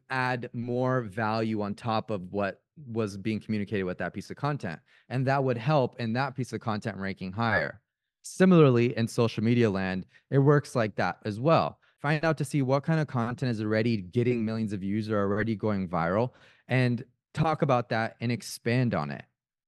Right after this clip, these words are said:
And it all comes down to, you know, what you like talking about, because if you're not genuinely enthusiastic about this stuff, then it's gonna show. Because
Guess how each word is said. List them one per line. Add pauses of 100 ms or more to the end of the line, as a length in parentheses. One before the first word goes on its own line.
(160)
And
it
all
comes
down
to,
you
know,
what
you
like
talking
about,
because
if
you're
not
genuinely
enthusiastic
about
this
stuff, (240)
then
it's
gonna
show. (380)
Because